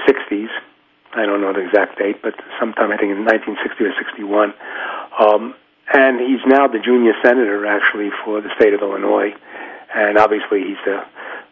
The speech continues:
leading candidate for the presidential nomination in the Democratic Party. Um, he was born to, um, actually a, um, Kenyan, uh, father and a American, uh, mother. His father was black,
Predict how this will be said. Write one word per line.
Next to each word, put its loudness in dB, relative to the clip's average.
leading 4
candidate 4
for 0
the 0
presidential 0
nomination 0
in -6
the 0
Democratic -2
Party. 0
Um, 0
he 2
was 6
born 4
to, 4
um, -4
actually 4
a, 4
um, -4
Kenyan, 4
uh, 2
father 4
and 2
a 2
American, 2
uh, 0
mother. 2
His -6
father 4
was 0
black, 0